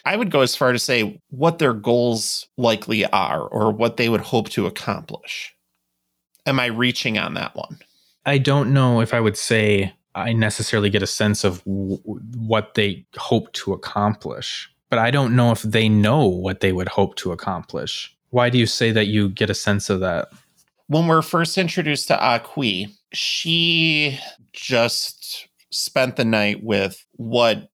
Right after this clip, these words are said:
Speaker 1: we eventually learn is Ozzy's brother.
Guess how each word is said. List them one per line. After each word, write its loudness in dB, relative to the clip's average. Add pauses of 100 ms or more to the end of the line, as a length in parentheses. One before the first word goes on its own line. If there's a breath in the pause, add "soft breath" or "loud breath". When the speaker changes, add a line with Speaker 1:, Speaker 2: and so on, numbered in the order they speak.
Speaker 1:
we 0
eventually 0
learn 2
is -2
Ozzy's -2
brother. -6